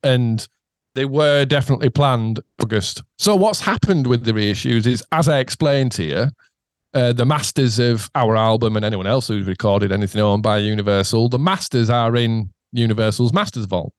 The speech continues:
So Universal, comparatively recently,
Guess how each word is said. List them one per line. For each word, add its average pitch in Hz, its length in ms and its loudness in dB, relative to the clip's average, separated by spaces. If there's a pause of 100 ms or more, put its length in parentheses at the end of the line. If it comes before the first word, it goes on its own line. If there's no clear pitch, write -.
(760)
So 127 480 0 (200)
Universal, 170 1040 0 (320)
comparatively 147 640 0
recently, 120 640 0